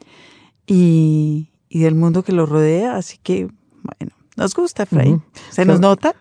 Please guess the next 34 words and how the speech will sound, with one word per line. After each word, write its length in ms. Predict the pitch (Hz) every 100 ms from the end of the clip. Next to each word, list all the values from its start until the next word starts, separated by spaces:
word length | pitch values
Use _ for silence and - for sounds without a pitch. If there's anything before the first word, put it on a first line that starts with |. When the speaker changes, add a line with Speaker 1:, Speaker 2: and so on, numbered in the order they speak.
| 247 -
Speaker 2:
Sí, 280 | 294 156 202
usted 180 | 147 165
recordará 440 | 196 214 170 156
a 100 | 156
Margarita, 580 | 180 190 185 165 151 185 - - - -
eh, 100 | 175
porque 240 | 151 -
era 100 | 151
un 160 | 180 180 -
caso 260 | 214 185
más 160 | 214 190
o 40 |
menos 200 | 208 208
similar 420 | - 170 156 156 190
el 120 | 190
de 120 | 165
la 120 | 151
caleña 360 | 139 143 139 180
Pilar 320 | 170 147 135
Quintana, 580 | - 185 165 170 151 175 - - - _
que 580 | - 151 139 135 131 - 147
sus 260 | - 135
primeras 540 | - 127 127 127 147 165
influencias 640 | 170 - 131 131 135 190
y 60 | 190
la 100 | 160
primera 300 | 127 127 143
literatura 480 | 175 151 139 135 147
suya 360 | 160 170 175
era 220 | 165 170 190
Bukowski, 680 | 190 - 185 185 - -
Bukowski, 540 | 220 180 - 180 - 220
Charles 360 | - 170 160
Bukowski, 720 | 170 190 202 202 160 - 214